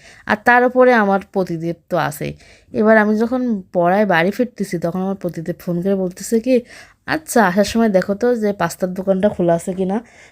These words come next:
পাস্তার দোকান খোলা থাকলে একটু আমার জন্য পাস্তা নিয়ে আসবা।" তো কি আর করার, বর বলে কথা, তারপরে আবার শখের বর, বরের জন্য তো এইটুকু করতেই হবে। তো আমি আসার সময় দেখি যে রোড সাইড পাস্তার দোকানটা খোলা আছে। আমার না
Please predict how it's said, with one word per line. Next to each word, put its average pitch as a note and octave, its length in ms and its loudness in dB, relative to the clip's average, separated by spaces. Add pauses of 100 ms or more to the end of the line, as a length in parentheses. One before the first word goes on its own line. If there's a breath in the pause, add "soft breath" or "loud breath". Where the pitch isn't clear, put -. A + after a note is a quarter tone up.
(100)
পাস্তার F#3+ 340 -4
দোকান G#3+ 220 4
খোলা F#3 220 0
থাকলে G#3+ 300 2
একটু G3 240 -2
আমার E3+ 160 2
জন্য F#3 200 2
পাস্তা F#3 300 2
নিয়ে E3 240 0
আসবা।" D3 300 -4 (640 soft breath)
তো B3+ 80 -8
কি A3+ 260 -6
আর G#3+ 160 8
করার, F3 420 4
বর F3+ 340 2
বলে E3 340 0
কথা, D#3+ 320 -4 (300)
তারপরে E3+ 460 -2
আবার D#3+ 200 0
শখের E3 400 -2
বর, D#3+ 220 -2 (440 loud breath)
বরের D#3+ 280 0
জন্য E3 240 -4
তো F3 120 -4
এইটুকু E3 340 -2
করতেই E3+ 480 -4
হবে। D3+ 280 -2
তো D3+ 120 -8
আমি E3 140 -4
আসার E3+ 220 -4
সময় F#3+ 200 -4
দেখি F3+ 320 -4 (1080 soft breath)
যে D3 200 0 (100)
রোড D#3+ 280 -2
সাইড F#3 360 -2
পাস্তার D#3 360 -6
দোকানটা F3+ 320 -4
খোলা G#3 260 -2
আছে। D3 220 -6 (460 loud breath)
আমার G#3 260 2
না A3+ 160 2